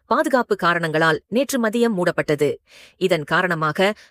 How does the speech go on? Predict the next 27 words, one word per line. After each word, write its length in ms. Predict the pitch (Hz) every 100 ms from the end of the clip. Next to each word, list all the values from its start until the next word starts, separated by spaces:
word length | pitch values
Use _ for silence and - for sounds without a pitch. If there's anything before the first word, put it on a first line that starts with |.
| -
வங்கதேச 460 | 226 311 330 277 262
மக்கள் 400 | 208 - 214 214
இந்தியா 360 | 214 311 339 269
வர 200 | 226 226
விசா 300 | 180 214 196
பெறுவதில் 480 | 170 170 165 185 -
கடும் 360 | - 190 240 302
சிக்கல் 360 | 208 - 190
ஏற்பட்டுள்ளது. 720 | 156 160 160 165 151 147 143 - _ _ _ _
குறிப்பாக 600 | 208 208 180 170 208 208
மருத்துவ 400 | 175 226 339 285
சிகிச்சைக்காக 720 | 233 196 208 185 180 170 175 -
ஆண்டுதோறும் 640 | 185 277 247 202 190 196 - _
ஆயிரக்கணக்கான 760 | - 269 320 294 247 233 220 220
வங்கதேச 500 | 180 196 202 185 175
மக்கள் 340 | 165 - 170 -
இந்தியா 380 | 214 240 226 185
வந்த 240 | 165 160
நிலையில் 420 | 156 185 185 175 - - _
தற்போதைய 580 | 247 - 349 320 277 294
இந்த 260 | 240 240
முடிவு 300 | 214 254 277
பெரும் 300 | 247 247 339
பாதிப்பை 440 | 202 214 226 208 175
ஏற்படுத்தும் 540 | 185 175 170 180 151
என 220 | - 160 220
கூறப்படுகிறது. 800 | 220 214 185 160 160 147 139